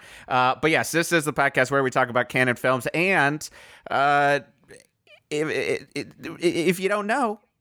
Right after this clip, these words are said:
people, we got a Patreon. Patreon dot com slash the Cannon Cannon. Uh,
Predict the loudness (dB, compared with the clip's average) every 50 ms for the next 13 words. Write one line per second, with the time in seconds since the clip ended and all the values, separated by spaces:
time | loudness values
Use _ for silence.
0 | _ _ -6 -4 -4 -2 0 -2 -2 -2 _ _ _ _ _ _ -10 -6 -4 0
1 | 0 0 0 0 0 0 0 0 0 0 0 2 0 -2 -4 -8 _ _ _ _
2 | _ _ _ _ _ _ _ _ _ _ -2 0 0 0 0 0 0 2 2 2
3 | 2 2 0 0 0 0 0 2 2 2 2 0 -2 -4 -2 0 2 2 2 0
4 | -2 -2 -2 -2 -2 0 0 2 2 2 0 -2 -4 -2 0 0 2 2 2 2
5 | 2 0 -2 -6 _ _ _ -20 -20 -20 _ _ -4 -2 0 2 2 2 2 0